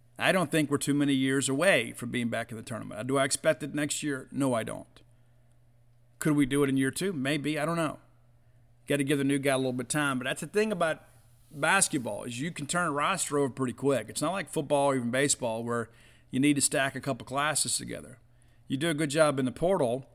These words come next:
you do a good job teaching, do a good job developing, you've got a chance to, to get, to get right a lot quicker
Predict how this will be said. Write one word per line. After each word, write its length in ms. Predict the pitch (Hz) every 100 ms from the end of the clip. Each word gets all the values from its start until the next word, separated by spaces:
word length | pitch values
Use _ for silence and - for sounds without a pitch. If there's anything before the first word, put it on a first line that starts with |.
| _ - - - -
you 80 | 131
do 140 | 147
a 40 | 135
good 180 | 147
job 300 | 131 143 127
teaching, 580 | - 165 151 - 120 135 - _ _ -
do 80 | 139
a 40 |
good 160 | 131 151
job 280 | 147 139 127
developing, 560 | 123 190 196 - 113
you've 160 | 120 131
got 140 | 147
a 20 | 131
chance 260 | 151 139
to, 160 | - 120
to 160 | -
get, 460 | 123 147 - - 147
to 100 | 135
get 300 | 127 165 - -
right 540 | 143 127 143 151 135 - - _ _ -
a 60 |
lot 180 | 135 139
quicker 520 | - 156 151 139 107